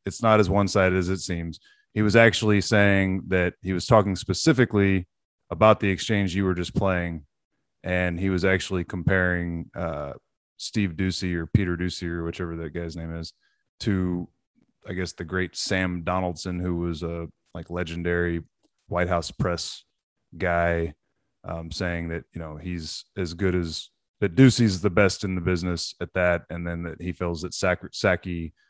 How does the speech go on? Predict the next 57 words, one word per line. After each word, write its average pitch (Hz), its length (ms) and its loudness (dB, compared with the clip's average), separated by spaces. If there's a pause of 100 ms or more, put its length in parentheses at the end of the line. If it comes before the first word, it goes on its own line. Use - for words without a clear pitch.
(380)
uh, 82 280 -4
is 85 220 -6
tough 90 240 -4
as 82 140 -8
nails 85 400 0
and 82 160 -6
one 85 140 -2
of 80 80 -8
the, 80 100 -8
quote, 82 320 -4
"best 85 320 -6
press 87 200 0
secretaries 82 560 -8
ever," 80 340 -6
and 82 100 -8
they 80 80 -8
both 82 340 -6
gave 82 260 -8
and 80 180 -10
got 82 260 -6
pretty 80 220 -4
good. 82 240 -8
And, 82 180 -10 (380)
you 226 80 4
know, 120 160 6 (260)
I'll 180 140 8
say 127 180 8
this, 110 400 6
she's - 260 -2
on 180 140 8
her 117 100 6
feet, 127 380 2
she's 110 220 -2
on 123 100 6
her 104 100 4
toes 110 400 8
all 107 160 6
the 101 80 6
time 98 300 4
when 98 100 2
she's 90 220 -6
in 92 140 0
there. 92 320 2
She's, - 480 -10 (960)
you - 80 0
know, 82 160 -8 (500)
her 185 160 8
job 160 320 12
is 127 140 6
to 113 100 4
fill - 480 0
us 95 80 2
full 101 160 -2
of 87 60 -10
crap, 92 320 -2 (120)
and 90 200 -6
so 87 400 -2